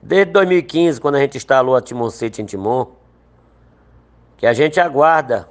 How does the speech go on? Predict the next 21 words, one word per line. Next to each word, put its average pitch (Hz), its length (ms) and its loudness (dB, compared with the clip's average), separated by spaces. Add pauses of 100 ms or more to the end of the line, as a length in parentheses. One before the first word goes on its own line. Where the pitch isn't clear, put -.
(140)
a - 80 -16
resposta 135 580 -2
do 123 100 -14
senhor 123 260 -4
prefeito 127 540 -4
municipal 110 500 -6
de 101 80 -20
Timon, 117 460 -8 (1000)
a 101 80 2
autorização 160 1040 0 (760)
para 113 160 -4
que 131 120 -4
a - 20 0
gente 139 180 -6
possa 143 400 -2
implantar 135 840 -2 (380)
o - 100 -20
sistema 143 460 -2
de 135 80 -10
bilhetagem 135 460 -2
eletrônica. 117 600 -6